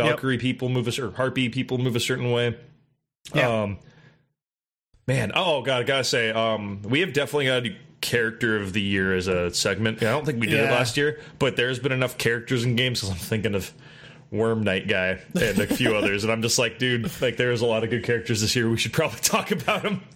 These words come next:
Speaker 2: I, yeah, I think a lot of
Speaker 1: I
Speaker 2: them will
Speaker 1: love Worm
Speaker 2: actually be
Speaker 1: Knight,
Speaker 2: in
Speaker 1: man.
Speaker 2: Pyre. <laughs>
Speaker 1: Yeah, there is so many good. Uh, Jordariel is really cool. I like her a lot, so much to the point that she was the first person I liberated because I felt bad
Speaker 2: Yeah,
Speaker 1: 'cause
Speaker 2: yep.
Speaker 1: sh-, she's been there for so long, and then I was like, "Fuck,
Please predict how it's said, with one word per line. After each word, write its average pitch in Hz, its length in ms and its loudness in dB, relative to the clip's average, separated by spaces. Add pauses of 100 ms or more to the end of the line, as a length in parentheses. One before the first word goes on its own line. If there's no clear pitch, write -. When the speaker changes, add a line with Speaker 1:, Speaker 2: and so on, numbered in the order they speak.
Speaker 2:
I, 170 80 0
yeah, 160 260 0
I 139 60 -2
think 160 180 -2
a 151 60 0
lot 147 260 0
of 151 60 -4
Speaker 1:
I 151 40 4
Speaker 2:
them 143 120 2
will 156 60 0
Speaker 1:
love 170 140 4
Worm - 120 2
Speaker 2:
actually 147 220 2
be 139 40 4
Speaker 1:
Knight, 143 100 4
Speaker 2:
in 151 60 0
Speaker 1:
man. 135 100 4
Speaker 2:
Pyre. 160 420 2
<laughs> - 40 -12 (960)
Speaker 1:
Yeah, 131 300 2 (240)
there 170 160 2
is 180 140 0
so 175 120 2
many 175 140 0
good. 160 220 0
Uh, 131 240 2
Jordariel 139 680 2
is 120 100 -4
really 131 300 0
cool. 131 300 0
I 123 60 2
like 131 180 0
her 135 100 -2
a 127 60 4
lot, 127 360 0
so 143 200 0
much 127 180 0
to 123 80 -4
the - 20 -4
point 123 260 -2
that 117 140 -4
she - 140 -4
was 131 100 -2
the 120 80 -4
first 135 240 -2
person 139 220 -2
I 117 60 2
liberated 123 460 0
because 117 200 0
I 113 80 2
felt 113 300 -4
bad 117 420 2
Speaker 2:
Yeah, 175 200 0 (140)
Speaker 1:
'cause 123 140 -2
Speaker 2:
yep. 180 80 2
Speaker 1:
sh-, - 100 -8 (100)
she's 120 320 -4
been 127 140 0
there 135 140 0
for - 80 -6
so 151 180 2
long, 156 200 0
and 135 120 0
then 135 60 0
I 139 60 2
was 135 140 -2
like, 143 120 -4
"Fuck, - 540 -2